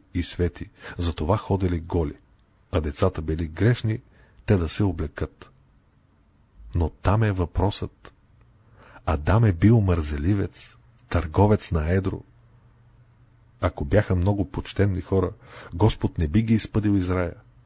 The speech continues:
Не е ли така? Но веднъж ги е изпъдил. Аз сега като някой адвокат говоря. Те не са били почтенни.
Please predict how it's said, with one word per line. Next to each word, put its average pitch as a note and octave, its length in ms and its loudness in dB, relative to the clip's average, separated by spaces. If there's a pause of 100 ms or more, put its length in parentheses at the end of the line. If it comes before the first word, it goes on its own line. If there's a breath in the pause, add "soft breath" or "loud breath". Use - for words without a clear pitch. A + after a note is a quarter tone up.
(420)
Не E2 260 0
е G#2 60 4
ли G#2 100 0
така? - 300 -6 (1120)
Но G2 180 6
веднъж F2 560 0 (160)
ги F#2 280 2
е F2+ 60 4
изпъдил. G#2+ 640 0 (1000)
Аз - 180 0
сега F#2 300 -2
като F2+ 380 -6
някой F#2+ 360 0
адвокат F2+ 400 -2
говоря. F2+ 440 -2 (840)
Те A#2+ 140 6
не A2+ 140 4
са - 220 0
били A2 300 2
почтенни. G2 720 -2